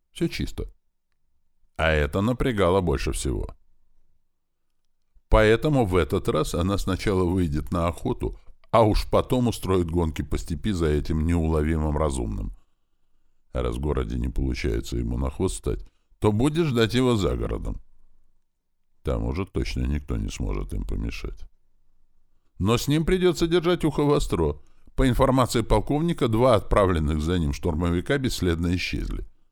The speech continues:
Да и сам он далеко не слабак. С гвардейцами Архов справился, так что охота предстоит на опасную дичь. Но знание этого ещё больше заводило и возбуждало девчонку.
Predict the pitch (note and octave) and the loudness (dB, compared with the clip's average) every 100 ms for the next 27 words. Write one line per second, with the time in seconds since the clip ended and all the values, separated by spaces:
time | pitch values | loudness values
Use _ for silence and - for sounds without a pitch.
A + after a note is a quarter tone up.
0 | _ _ _ _ _ _ - - A2 - | _ _ _ _ _ _ -12 -6 -4 -4
1 | - F2+ F#2+ D#2+ C2+ B1+ - G#1 G1+ - | -2 0 0 0 -2 -2 -4 -6 -6 -6
2 | A1+ A1+ - - - _ _ - F2 G#2 | -6 -4 -6 -10 -16 _ _ -6 -2 4
3 | B2 A#2 A#2 C3 C#3 C3 C3+ - G2 - | 4 6 4 4 2 2 0 0 0 0
4 | F#2 - F#2+ C#2+ A1+ - - G1+ - _ | -2 -2 -2 -2 -2 -4 -6 -8 -12 _
5 | _ E2 C#2+ - - - G2+ - C2 - | _ -4 -4 -4 -8 -4 -4 -2 -4 -2
6 | C#2 F2+ - A#2+ C3+ D3 C#3+ - A#2 - | 0 0 0 0 0 0 -2 -2 -2 -2
7 | G#2+ G#2+ F#2 - - - - - - - | -4 -6 -8 -10 -12 -14 -18 -20 -20 -20
8 | - _ _ _ _ C2 C2+ C2 D#2+ D2 | -20 _ _ _ _ -4 -2 -2 -2 0
9 | C2+ C2+ C2 C2+ C#2 - D#2 C2+ - A#1 | 0 -2 -2 -2 -2 -4 -4 -4 -4 -6
10 | G#1+ G#1+ B1+ D2+ E2+ A#1 A#1+ A#1+ D2+ C2 | -4 -4 -4 -2 -2 -4 -4 -4 -4 -4
11 | A#1 G1+ G1+ G1+ - - - - | -4 -6 -6 -8 -8 -8 -8 -10